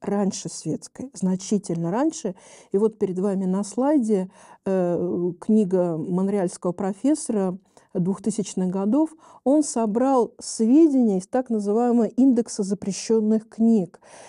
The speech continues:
Это список, который Римская католическая церковь начала вести с середины шестнадцатого века, а прекратила она его вести, вы не поверите, но в конце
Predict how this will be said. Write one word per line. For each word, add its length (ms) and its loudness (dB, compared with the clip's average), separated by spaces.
Это 560 2
список, 640 0
который 400 0
Римская 300 0
католическая 600 -4
церковь 380 -4
начала 380 -4
вести 320 -4
с 80 -6
середины 720 0
шестнадцатого 920 -2
века, 460 -2
а 80 -4
прекратила 680 0
она 160 0
его 160 -2
вести, 400 -4
вы 120 -4
не 100 -4
поверите, 500 -2
но 100 -2
в 80 -12
конце 440 -4